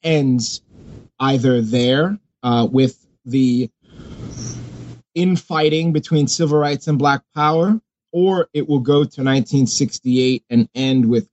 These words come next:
King's, uh, assassination. So there's a lot of really good, exciting, interesting, wonderfully written,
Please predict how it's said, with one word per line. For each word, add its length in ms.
King's, 720
uh, 200
assassination. 920
So 440
there's 300
a 60
lot 260
of 140
really 500
good, 440
exciting, 920
interesting, 960
wonderfully 760
written, 680